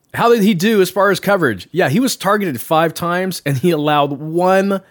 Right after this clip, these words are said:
reception for <laughs> five yards. Now, granted, he allowed the touchdown, and that came immediately. It was that little mini drive after the Quadri Olison fumble.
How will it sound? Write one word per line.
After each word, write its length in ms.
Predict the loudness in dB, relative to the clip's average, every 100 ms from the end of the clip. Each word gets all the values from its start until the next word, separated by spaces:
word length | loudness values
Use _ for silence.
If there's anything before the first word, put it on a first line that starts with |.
| _ _ _ _ -4
reception 720 | -2 0 0 -2 -2 -2 -2
for 160 | -2
<laughs> 0 |
five 540 | -4 -2 -2 -2 -4 -2
yards. 640 | -2 -2 -6 -6 -8 -12 -12 -20 -4
Now, 180 | 0 2
granted, 420 | 2 2 0 -6 _ _ _ _ _ -6
he 140 | -2
allowed 220 | 0 -2
the 80 | -4
touchdown, 720 | -2 -2 -2 -2 0 -2 -6 -12 -8
and 160 | -2
that 220 | -2 -4
came 260 | -4 -2 0
immediately. 560 | 0 0 0 -2 -2 -2
It 40 |
was 120 | -2
that 260 | -2 -4 -8 -10
little 240 | -2 0
mini 280 | 0 0 0
drive 400 | 0 2 2 0 -4
after 480 | -6 -4 -4 -4 -6
the 80 |
Quadri 360 | -6 -6 -4 -2
Olison 520 | -2 -4 -6 -6 -6
fumble. 420 | -8 -8 -8 -12